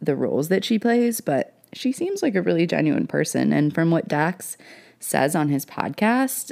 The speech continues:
like, he speaks very, very highly of her. I know they're married, but, like, I don't know. He's a pretty honest guy. Wow, Kimmy.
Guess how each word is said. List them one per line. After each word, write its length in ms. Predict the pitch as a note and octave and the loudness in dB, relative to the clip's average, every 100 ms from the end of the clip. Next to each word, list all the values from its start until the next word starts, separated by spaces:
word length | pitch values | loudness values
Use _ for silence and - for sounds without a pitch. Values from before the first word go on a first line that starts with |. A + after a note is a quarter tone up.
| - | -4
like, 320 | D#3 A#2 A2+ - | 0 0 -2 -2
he 140 | F#3 | -2
speaks 280 | F#3+ E4 - | 2 0 0
very, 320 | D3 F3 C#3+ | 2 4 4
very 220 | B2+ A#2 | 2 0
highly 360 | C3 B2 F2+ D2 | -2 -2 -2 -2
of 100 | - | 0
her. 120 | - | 2
I 100 | D#3+ | 4
know 160 | F3+ D3 | 6 6
they're 160 | C3 | 6
married, 440 | C3 B2+ B2 A2+ - | 4 4 2 2 2
but, 320 | G2 - - - - _ - - | 2 2 -4 -20 -20 _ -16 -10
like, 320 | G#2 - - _ _ _ _ _ _ - | -8 -10 -16 _ _ _ _ _ _ -2
I 80 | A#3+ | 2
don't 80 | D4 | 4
know. 140 | A3+ | 4
He's 180 | D3+ F#3 | 4 0
a 40 | |
pretty 180 | - G#3 | 0 2
honest 400 | C#3 C#3+ C#3 - | 4 4 4 0
guy. 360 | - A2+ B2 E3+ - - - - - - - - _ - F3 | -4 -2 0 -2 -8 -20 -20 -20 -20 -20 -20 -20 _ -16 -8
Wow, 520 | F3 D#3 D3+ D3+ D#3 | -6 -4 -4 -4 -4
Kimmy. 1080 | - - F3+ F3+ F3 F3 E3 D#3+ C#3+ C3+ C3 | -8 -2 2 6 6 8 8 6 6 4 0